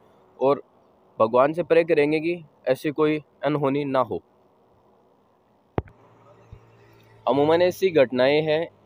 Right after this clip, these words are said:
इस जगह होती रहती है। कुछ लोगों का कहना है कि ये जो डिवाइडर के ऊपर पौधे हैं उनकी वजह से कुछ दिखाई नहीं देता, चाहे जानवर हो, चाहे गाय हो, कुछ भी हो, वो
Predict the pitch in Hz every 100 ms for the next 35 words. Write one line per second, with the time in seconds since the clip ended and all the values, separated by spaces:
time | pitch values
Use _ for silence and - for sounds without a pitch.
0 | _ 143 - 131 127 143 139 120 - 156
1 | 131 - 139 139 143 143 _ _ _ _
2 | _ - 151 147 139 147 156 147 123 135
3 | 143 143 143 160 143 139 147 139 - _
4 | _ 123 123 131 143 160 160 151 160 -
5 | 147 151 151 151 147 147 156 156 151 143
6 | 147 170 160 165 - 127 120 131 131 156
7 | 156 147 139 156 143 156 147 123 120 123
8 | 143 147 147 147 156 147 135 123 131 139
9 | 147 - 190 - 170 175 151 156 _ _
10 | _ _ _ _ _ _ 156 175